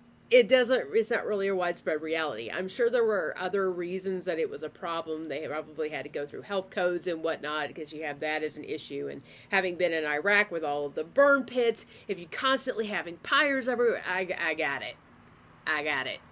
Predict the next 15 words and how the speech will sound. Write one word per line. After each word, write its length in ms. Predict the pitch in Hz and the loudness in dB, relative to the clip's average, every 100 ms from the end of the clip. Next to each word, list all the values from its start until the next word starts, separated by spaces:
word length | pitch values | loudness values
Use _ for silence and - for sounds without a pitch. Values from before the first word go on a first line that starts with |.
| - - - | -20 -20 -6
And 100 | 156 | -4
we 100 | 151 | -4
probably 560 | - - 214 208 202 180 | -8 -8 -8 -2 -2 -2
really 280 | 170 196 | -4 -4
don't 240 | 190 175 - | -6 -8 -8
want 180 | 175 - | -10 -8
them 180 | 185 - | -10 -8
in 220 | 160 160 - - - | -8 -8 -16 -18 -4
places 380 | 170 165 165 | -4 -4 -8
like 180 | 160 156 | -8 -8
California 680 | - 156 151 160 143 135 - - - - - - - - 151 | -6 -8 -8 -8 -8 -8 -12 -14 -20 -20 -20 -20 -20 -18 -8
during 280 | 139 139 | -6 -6
droughts. 520 | 139 147 - - - - - - | -8 -10 -10 -14 -16 -18 -20 -20
So 440 | - - 247 226 214 - - - - - - - | -4 4 6 6 2 -6 -20 -20 -20 -20 -20 -8
the 300 | 320 320 | -2 0